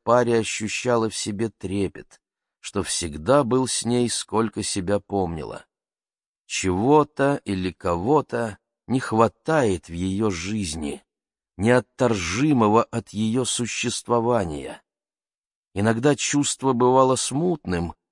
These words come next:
как послание, отправленное с тёмных нехоженых дорог,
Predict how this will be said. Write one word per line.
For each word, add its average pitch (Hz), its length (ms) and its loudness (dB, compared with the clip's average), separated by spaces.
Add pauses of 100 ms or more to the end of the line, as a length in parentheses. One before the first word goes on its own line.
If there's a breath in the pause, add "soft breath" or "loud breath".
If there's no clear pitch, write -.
как 101 240 0
послание, 139 680 2
отправленное 135 720 2
с - 180 -4
тёмных 139 460 0
нехоженых 120 640 0
дорог, 113 500 0